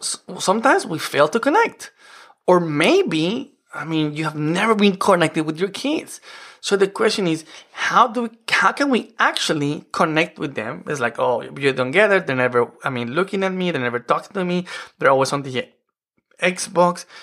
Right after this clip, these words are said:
So whatever is the answer of why there's lack of connection,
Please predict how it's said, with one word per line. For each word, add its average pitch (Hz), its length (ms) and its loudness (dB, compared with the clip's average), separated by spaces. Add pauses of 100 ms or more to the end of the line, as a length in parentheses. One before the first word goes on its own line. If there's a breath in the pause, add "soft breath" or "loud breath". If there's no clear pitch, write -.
(140 loud breath)
So - 300 -4 (180)
whatever 208 380 6 (100)
is 254 120 -2
the 185 160 -4
answer 240 520 0
of 151 180 -6
why 160 280 2
there's 160 240 -4 (400)
lack 147 240 0
of - 120 -6
connection, 135 600 -4